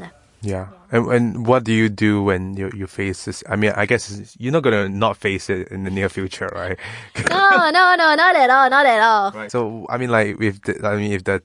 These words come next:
Speaker 2: the same thing happened again, uh, what do you usually do?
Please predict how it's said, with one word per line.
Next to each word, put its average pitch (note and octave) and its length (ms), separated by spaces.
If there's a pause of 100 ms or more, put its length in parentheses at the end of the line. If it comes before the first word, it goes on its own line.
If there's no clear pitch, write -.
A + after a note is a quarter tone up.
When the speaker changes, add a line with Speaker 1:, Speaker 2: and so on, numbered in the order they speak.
Speaker 2:
the G2 100
same G#2 260
thing G2+ 160
happened F#2 280
again, F2+ 360 (460)
uh, F2+ 280
what G2 180
do G2+ 80
you G2 120
usually F#2 220
do? F#2 440